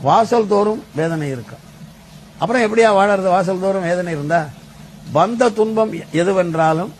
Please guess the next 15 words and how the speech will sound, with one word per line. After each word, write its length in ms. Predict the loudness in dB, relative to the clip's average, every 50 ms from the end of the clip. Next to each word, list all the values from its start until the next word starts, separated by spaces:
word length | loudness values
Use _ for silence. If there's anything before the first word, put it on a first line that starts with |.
| -20 -20 -20 -20 -12 -4
வாடி 400 | 0 2 4 4 4 4 2 0
நின்றால் 400 | 0 0 0 2 2 2 2 2
ஓடுவதில்லை." 560 | 2 0 0 0 0 0 -2 -4 -6 -8 -10 -14 -18 -20 -20 -20 -20 -20 -16 -6
நீ 140 | -4 -2 -2
எப்படி 320 | -2 -2 -2 0 2 2
வாழறதுன்னு 580 | 4 4 4 4 2 2 0 0 -2 -2 -2 0
வாடி 280 | 2 2 2 2 0 -4
நின்னதுனால 560 | -4 -6 -4 -4 -2 -2 -4 -2 -2 -2 0
அது 200 | 0 0 0 0
உன்னை 180 | -2 -2 -2
விட்டுட்டு 380 | -4 -2 -2 -2 0 2 2 2
போறதில்ல. 280 | 4 2 0 0 -2 -8 -14 -18 -20 -20 -16 -16 -16 -16 -16 -20 -20 -20 -20 -20 -20 -20 -20 -20 -20 -20 -20 -20 -20 -20 -20 -20 -12 -4
அப்ப 220 | -4 0 4 4
எப்படி 240 | 4 4 4 0 -2
பின்ன 320 | 0 -2 0 0 0 -2